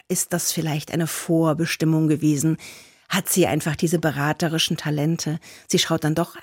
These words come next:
irgendwann nach langer Zeit endlich einmal in ihr eigenes Horoskop und fängt dann auch an, in Bildern, Symbolen und Sternzeichen zu denken, wehrt sich noch am Anfang dagegen, ähm, und wird im Grunde, böse gesagt,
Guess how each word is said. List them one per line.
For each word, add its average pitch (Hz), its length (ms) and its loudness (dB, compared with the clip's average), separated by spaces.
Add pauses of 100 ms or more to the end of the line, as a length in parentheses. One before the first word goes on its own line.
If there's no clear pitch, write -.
(120)
irgendwann 208 640 6
nach 170 160 -4
langer 185 360 0
Zeit 160 280 -4
endlich 180 400 -4
einmal 165 220 -2
in 175 180 -2
ihr - 240 -6
eigenes 180 380 -2
Horoskop 180 560 -6 (720)
und 208 180 8
fängt 233 320 6
dann 190 140 4
auch 254 420 0
an, 165 240 0
in 156 180 2
Bildern, 175 520 4
Symbolen 160 640 0
und 156 140 -2
Sternzeichen 151 680 -2
zu 147 140 -6
denken, 151 500 -2
wehrt 180 300 2
sich - 200 -10
noch 202 200 0
am 170 80 0
Anfang 175 400 -2
dagegen, 175 420 -2 (800)
ähm, 185 360 6 (300)
und 180 180 4
wird 220 180 6
im 196 140 0
Grunde, 247 500 4
böse 208 340 0
gesagt, 233 420 -2